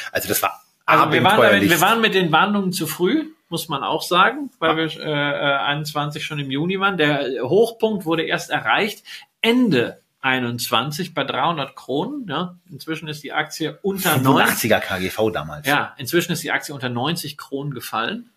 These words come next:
Speaker 2: Äh, das heißt also, sie hat sich gedrittelt. Ähm,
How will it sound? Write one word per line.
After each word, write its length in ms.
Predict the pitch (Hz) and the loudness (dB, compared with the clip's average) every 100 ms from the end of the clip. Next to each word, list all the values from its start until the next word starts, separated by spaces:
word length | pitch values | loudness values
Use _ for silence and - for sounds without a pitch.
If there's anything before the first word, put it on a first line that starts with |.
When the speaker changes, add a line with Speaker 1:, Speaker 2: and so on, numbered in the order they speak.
| _ - | _ -14
Speaker 2:
Äh, 160 | 131 | -14
das 200 | 131 131 | -12 -14
heißt 220 | 127 131 - | -10 -10 -10
also, 180 | 123 | -10
sie 200 | 117 120 | -8 -6
hat 180 | 120 147 | -6 -6
sich 160 | - - | -10 -16
gedrittelt. 680 | 135 120 131 156 208 202 - - - - - - _ | -16 -4 -4 2 4 2 0 -12 -18 -18 -20 -20 _
Ähm, 460 | - 131 135 131 123 | -6 -6 -4 -10 -12